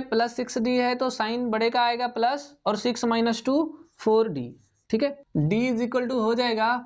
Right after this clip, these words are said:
फ़ोर upon फ़ोर, ये कैंसिल आउट हो जाएगा, तो D की वैल्यू कितनी आ जाएगी, वन, यानी कॉमन डिफरेंस कितना आ गया, वन आ गया। इस वैल्यू को उठा करके यहाँ पे रख देंगे। From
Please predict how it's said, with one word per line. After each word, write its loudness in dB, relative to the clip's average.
फ़ोर 0
upon 0
फ़ोर, 0
ये -2
कैंसिल 0
आउट 0
हो 0
जाएगा, 0
तो 0
D 0
की -4
वैल्यू 0
कितनी 0
आ 2
जाएगी, 2
वन, 0
यानी -4
कॉमन 0
डिफरेंस 0
कितना 0
आ 4
गया, 2
वन 0
आ 0
गया। 0
इस 2
वैल्यू 0
को 0
उठा 2
करके -8
यहाँ -4
पे -2
रख -2
देंगे। -6
From 2